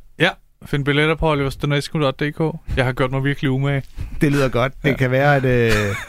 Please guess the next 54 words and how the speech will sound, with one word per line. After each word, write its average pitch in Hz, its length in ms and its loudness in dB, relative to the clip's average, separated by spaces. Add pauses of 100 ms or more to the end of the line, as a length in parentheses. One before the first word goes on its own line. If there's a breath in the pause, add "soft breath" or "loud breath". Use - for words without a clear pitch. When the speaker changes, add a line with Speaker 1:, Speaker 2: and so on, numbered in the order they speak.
(140)
Speaker 1:
<laughs> - 520 -6
Speaker 2:
det - 0 -
kan 131 100 0
være, 147 80 2
at 165 60 2
vi 160 60 0
når 147 180 2
at 123 280 4
have 117 100 2
dig 117 80 -2
på 110 100 -2
besøg 123 260 -2
herinde, 117 380 0 (100)
øh, 98 580 -2
en 139 100 0
gang 113 160 -2
til - 180 -2
inden 117 200 2
der. 92 240 -6 (300)
Speaker 1:
Det 123 80 0
vil 117 140 0
være 98 140 -2
legendarisk. 104 560 -6 (220)
Speaker 2:
Jeg 135 120 2
er 123 60 2
begyndt 127 360 -2 (220)
altid 202 440 0
at 143 120 -4
slutte 139 240 0
af 143 140 0
nu 143 160 0 (160)
med 147 320 4 (120)
et, 143 240 2
øh, 113 400 2
Jack 98 140 0
Handy-citat. 247 640 0 (480)
Øh, 190 60 4 (480)
og 139 60 2
jeg 151 80 2
har 139 60 2
fundet 131 240 -2
det 156 80 2
her. 180 160 -2 (280)
"I 139 40 0
hope 151 280 2
that 120 100 -2
after 120 380 -2
I 117 60 0
die, 123 380 0
people 233 280 2
will 175 240 2
say 208 260 0
of 190 100 -4
me, 135 240 2